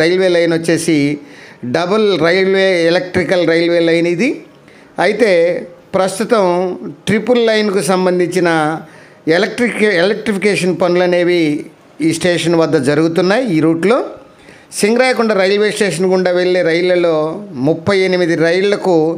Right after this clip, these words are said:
ఈ సింగరాయకొండ రైల్వే స్టేషన్లో స్టాపింగ్ ఉంది. ఈ రైల్వే స్టేషన్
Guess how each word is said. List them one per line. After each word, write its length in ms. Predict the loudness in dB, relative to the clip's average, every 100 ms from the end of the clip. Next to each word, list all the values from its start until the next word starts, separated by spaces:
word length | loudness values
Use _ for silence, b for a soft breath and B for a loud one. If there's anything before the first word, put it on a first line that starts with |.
| -8 B B B -4
ఈ 40 | -2 0
సింగరాయకొండ 480 | 0 0 0 0 0
రైల్వే 260 | 0 0 -2 0
స్టేషన్లో 400 | -2 0 0 0
స్టాపింగ్ 520 | -2 -2 0 0 0 2
ఉంది. 180 | 2 0 -2 -8 -20 B B B B -2
ఈ 20 | 2 2
రైల్వే 300 | 2 2 2
స్టేషన్ 340 | 2 0 0